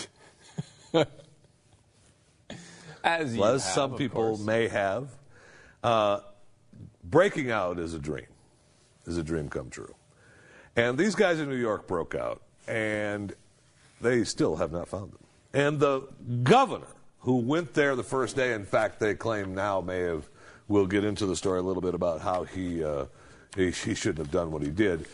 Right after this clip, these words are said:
Speaker 2: But he came out yesterday and just said, "Eh, we don't know where they're at." <laughs> They don't know. They've been gone now. So they did, a female prison worker is accused of helping the two killers escape from the prison.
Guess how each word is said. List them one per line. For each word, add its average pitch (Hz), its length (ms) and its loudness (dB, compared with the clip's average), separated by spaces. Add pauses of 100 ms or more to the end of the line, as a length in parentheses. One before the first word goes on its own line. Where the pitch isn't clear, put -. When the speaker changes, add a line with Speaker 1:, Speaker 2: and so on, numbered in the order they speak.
(120)
Speaker 2:
But 98 160 0
he 190 460 2
came 135 200 2
out 127 120 0
yesterday 107 540 -2
and 104 140 -4
just 104 220 -2
said, 110 280 2
"Eh, 208 180 0 (240)
we 117 80 -8
don't 107 100 -8
know 87 100 -8
where 73 100 -6
they're - 160 -12
at." - 80 -18 (460)
<laughs> 160 400 0 (340)
They 226 100 6
don't 240 120 6
know. 175 180 2 (560)
They've 185 120 8
been 185 140 6
gone 156 260 4
now. 139 280 0 (260)
So 180 320 6 (400)
they 175 180 8
did, 165 1000 4 (720)
a 127 80 8
female 196 420 4
prison 180 400 4
worker 104 500 -2
is 139 180 4
accused 147 400 4
of 117 80 0
helping 139 320 0
the 101 80 -6
two 117 220 0
killers 95 380 2
escape 117 600 0 (240)
from 107 220 0
the 85 80 -4
prison. 82 440 -2